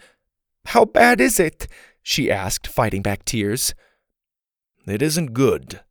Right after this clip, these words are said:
the doctor said. "He's conscious now, and we have him on pain medication to keep him comfortable for the time being.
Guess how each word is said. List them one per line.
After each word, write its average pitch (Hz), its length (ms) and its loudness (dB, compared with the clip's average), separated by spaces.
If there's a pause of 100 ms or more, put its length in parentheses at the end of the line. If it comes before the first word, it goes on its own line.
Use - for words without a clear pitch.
(220)
the 95 140 -10
doctor 90 380 -6
said. 80 420 -8 (840)
"He's 165 160 -2
conscious 156 480 2
now, 101 380 -4
and 90 180 -6
we 87 120 -6
have 113 260 -2
him 101 100 -2
on 95 180 -2
pain 139 300 -4
medication 98 580 -4
to 98 140 -8
keep - 140 -6
him 95 120 -6
comfortable 95 540 -6
for - 120 -10
the 95 80 -8
time 92 260 -8
being. 95 380 -6